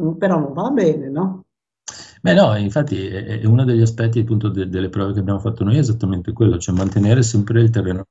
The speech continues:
Speaker 2: coperto da vegetazione, no? Perché questo aiuta, mm, a mantenere l'umidità, ad esempio. E quindi, mm, sì, c'è questa pratica dove ci immaginiamo,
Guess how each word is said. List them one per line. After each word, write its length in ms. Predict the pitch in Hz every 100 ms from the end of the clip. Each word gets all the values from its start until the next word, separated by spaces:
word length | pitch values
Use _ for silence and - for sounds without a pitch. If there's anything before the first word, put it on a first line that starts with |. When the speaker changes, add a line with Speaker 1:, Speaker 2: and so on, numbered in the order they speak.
| -
Speaker 2:
coperto 600 | 80 - 87 85 - 82 _ _ _ _ _ -
da 120 | 90
vegetazione, 720 | 87 85 82 - 87 82 82
no? 160 | 85 85
Perché 680 | - - - 90 92 113 98
questo 400 | - 90 - 117
aiuta, 600 | 92 90 85 98 92 87
mm, 200 | 85 85 85 - -
a 80 |
mantenere 440 | 90 85 92 90 87
l'umidità, 500 | 85 85 80 107 95
ad 100 | 85
esempio. 600 | 78 85 78 - 110 _ _ _ _ _ _ _ _
E 140 | - 87
quindi, 1200 | - 95 95 98 95 90 87 90 92 92 - - -
mm, 260 | - -
sì, 300 | - 131 131 - 98
c'è 260 | 101 107 110
questa 360 | 110 104 - 110
pratica 500 | 98 95 - 117 113
dove 180 | 98
ci 140 | 98 98
immaginiamo, 1000 | 95 90 92 92 107 123 - 87 87